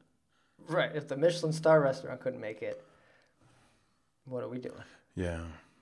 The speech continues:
Speaker 2: I don't know.
Speaker 1: Not
Speaker 2: And
Speaker 1: to say that they're gonna close, but
Speaker 2: No, but we're just, we're trying to figure out, like, you know, where we, 'cause on the show, we're just like, every week you think about, "Where can I go?"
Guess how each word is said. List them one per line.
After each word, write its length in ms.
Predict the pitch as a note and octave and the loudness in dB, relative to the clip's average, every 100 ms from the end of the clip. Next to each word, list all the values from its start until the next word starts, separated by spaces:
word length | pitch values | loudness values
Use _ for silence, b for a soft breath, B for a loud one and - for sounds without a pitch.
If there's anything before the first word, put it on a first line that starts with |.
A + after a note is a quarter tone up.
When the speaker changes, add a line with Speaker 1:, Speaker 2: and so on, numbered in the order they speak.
| b _ - - | b _ -10 0
Speaker 2:
I 40 | |
don't 160 | D#3 B2+ | 4 4
know. 180 | G2+ - - B B B B - | 2 -2 -14 B B B B 2
Speaker 1:
Not 80 | |
Speaker 2:
And 80 | A3+ | 4
Speaker 1:
to 60 | D#3 | 4
say 180 | D#3 B2+ | 2 2
that 160 | A2 | 0
they're 200 | A#2 C#3+ A2 | 2 2 2
gonna 160 | F#2+ | -2
close, 160 | - A2 A2+ - | -8 -12 -12 -12
but 300 | A#2+ A2 A2+ | -10 -8 -2
Speaker 2:
No, 280 | C#3+ E3 B2 | 6 10 10
but 80 | G#2+ | 10
we're 120 | C3 | 10
just, 220 | D3 A#2+ | 8 6
we're 180 | A2+ D3+ | 8 8
trying 300 | D#3 - D#3 | 8 6 6
to 40 | B2+ | 6
figure 240 | C3+ B2+ | 6 8
out, 320 | B2 A2+ - | 8 8 6
like, 440 | G#2 G2 F#2 - G2+ | 2 2 0 -6 -8
you 120 | A2+ | -2
know, 340 | G#2 F2 D#2+ D2 - - | 0 0 -2 -6 -12 -10
where 320 | G#2 G2+ G2+ | 0 4 6
we, 200 | F#2 E2+ - - | 4 -2 -6 -2
'cause 200 | D#3 C#3+ | 0 2
on 120 | B2+ | 2
the 60 | A#2 | 2
show, 320 | - F3+ D#3 | 0 2 2
we're 120 | A2+ | 2
just 120 | - | 0
like, 140 | G#2 G2+ | 0 0
every 160 | G2 | -2
week 200 | G2 D3 | 0 -2
you 80 | F#2 | -2
think 180 | F#2+ E2+ | -4 -4
about, 200 | E2 E2 | -2 2
"Where 120 | E2+ | 0
can 140 | E2 | -2
I 80 | D#2+ | -8
go?" 240 | D#2+ F#2+ | -8 -12